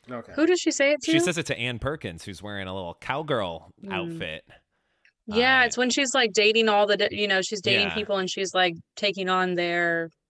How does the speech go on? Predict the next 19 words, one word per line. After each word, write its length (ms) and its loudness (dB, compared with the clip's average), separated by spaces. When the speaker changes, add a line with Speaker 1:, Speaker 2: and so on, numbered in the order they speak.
Speaker 2:
styles 680 -4
and 120 -10
stuff. 320 -10
Speaker 3:
Yeah, 160 -18
she's 220 -20
in 140 -16
one 120 -16
of 80 -18
those 440 -18
bolo 520 -6
Speaker 2:
She's 80 -2
finding 340 0
out 280 0
Speaker 3:
shirts. 160 -16
Speaker 2:
who 120 -2
she 160 -14
wants 300 -10
to 100 -12
be. 360 -14